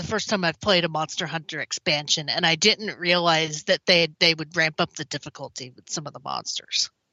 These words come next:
That, that they have, like, new moves and new tells and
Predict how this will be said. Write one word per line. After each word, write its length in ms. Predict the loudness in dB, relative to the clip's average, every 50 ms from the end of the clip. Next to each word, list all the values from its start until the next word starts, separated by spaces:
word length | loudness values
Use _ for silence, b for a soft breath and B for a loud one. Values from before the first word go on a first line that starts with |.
| _ _ _ _ _ _ _ _ _ _ _ -10
That, 320 | -10 -8 0 2 2 4 4
that 120 | 4 4 4
they 120 | 4 6
have, 180 | 6 4 2 2
like, 160 | -2 -4 -2 -4
new 180 | -2 -2 -2 -2
moves 460 | -2 -4 -4 -4 -4 -6 -8 -10 -8
and 360 | -6 -4 -4 -4 -4 -6 -4
new 160 | -4 -4 -4
tells 520 | -2 -2 0 2 2 0 0 -4 -6 -8 -10
and 280 | -10 -12 -14 -18 _